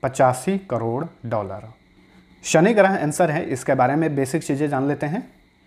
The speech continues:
जैसे कि शनि ग्रह जो है सूर्य से छठे नंबर पे है और सौर मंडल का दूसरा सबसे बड़ा ग्रह है।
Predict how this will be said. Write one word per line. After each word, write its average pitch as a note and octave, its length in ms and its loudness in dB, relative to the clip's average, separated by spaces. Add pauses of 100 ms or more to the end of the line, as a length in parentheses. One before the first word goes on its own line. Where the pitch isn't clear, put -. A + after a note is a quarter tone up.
(400)
जैसे D3 280 4
कि F#3 140 2
शनि E3+ 340 2
ग्रह E3 200 4
जो D#3 160 -2
है C#3+ 220 -8 (420)
सूर्य F#3 420 2
से E3 280 -6 (340)
छठे C3+ 340 -2
नंबर D#3 280 0
पे D#3+ 120 -2
है F#3+ 200 -6 (1080)
और C#3+ 240 8
सौर F#3+ 380 6
मंडल D#3 320 0
का D3 140 -2
दूसरा D3 520 -4
सबसे D#3 360 -4
बड़ा A2+ 200 0
ग्रह A2 200 -6
है। G#2 280 -14